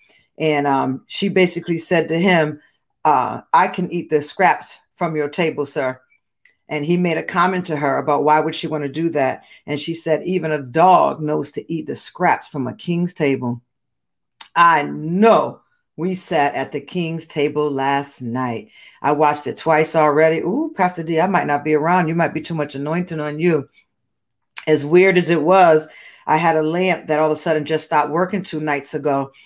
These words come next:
And, um, it's a new lamp. You know, I mean, when I say a new, it's probably a year old.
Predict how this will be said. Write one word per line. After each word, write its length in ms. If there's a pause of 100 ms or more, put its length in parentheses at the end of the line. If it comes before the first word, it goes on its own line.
(360)
And, 200
um, 240
it's 160
a 40
new 180
lamp. 420
You 140
know, 140
I 40
mean, 400
when 120
I 60
say 200
a 60
new, 220
it's 100
probably 280
a 40
year 300
old. 380